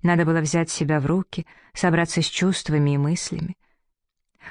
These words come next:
У Леонардо Эверарда было немало способностей и недостатков. Он был создан из гораздо менее ценного материала, чем полагала Стивен.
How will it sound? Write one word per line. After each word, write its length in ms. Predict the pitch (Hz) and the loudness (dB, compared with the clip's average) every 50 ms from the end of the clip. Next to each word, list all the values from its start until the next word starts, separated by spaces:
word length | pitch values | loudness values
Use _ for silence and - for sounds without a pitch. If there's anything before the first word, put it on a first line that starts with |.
| - - - | -12 -4 0
У 80 | 180 | 2
Леонардо 760 | 185 180 175 170 170 170 160 156 151 151 143 165 165 156 - - - | 2 4 4 4 2 2 2 2 0 0 0 0 0 0 -2 -2 -2
Эверарда 680 | 240 247 226 175 151 147 147 139 139 143 139 151 147 | 0 0 2 2 2 2 2 0 0 0 0 -2 -2
было 360 | 139 143 185 185 180 175 175 | 0 0 0 2 2 2 2
немало 400 | 170 170 170 175 175 170 160 160 | 2 2 2 2 2 0 0 -2
способностей 840 | 156 - - - 156 156 - - 185 175 170 170 165 - - - 180 | -4 -4 -2 -2 -2 -2 0 -2 -2 0 0 0 0 -2 -2 -2 0
и 40 | 175 | 2
недостатков. 880 | 180 185 180 226 226 220 - - - 143 131 127 - - - - - - - - - - - - _ _ - | 2 2 0 0 -2 -4 -4 -4 -2 -2 -2 -2 -4 -8 -12 -12 -12 -14 -18 -20 -20 -20 -20 -20 _ _ -2
Он 140 | 294 262 214 | 0 2 2
был 120 | 190 185 | 2 2
создан 440 | - - - 202 220 190 185 180 170 | 0 0 0 2 2 4 2 2 2
из 100 | 165 160 | 2 0
гораздо 420 | 151 160 165 165 170 170 156 156 160 | 0 2 2 2 2 2 2 2 2
менее 400 | 160 160 170 175 180 175 170 160 | 2 4 2 2 2 2 0 -2
ценного 640 | - - - - 208 233 220 185 160 147 139 143 | -4 -6 -2 0 2 2 2 2 2 2 0 0
материала, 720 | 143 147 143 - - 147 143 139 156 165 180 180 175 160 151 - - - - - _ | -2 -2 -4 -4 -4 -2 -2 0 2 2 2 2 0 -2 -2 -6 -10 -20 -20 -20 _
чем 300 | - - - 165 156 151 | -6 -2 0 2 2 2
полагала 520 | - 165 165 165 165 151 165 170 165 175 196 | 2 2 2 2 2 2 0 0 0 0 -2
Стивен. 600 | - - - - - 156 135 123 - - 147 143 | -4 -6 -8 -4 -2 -2 0 -2 -2 -4 -4 -6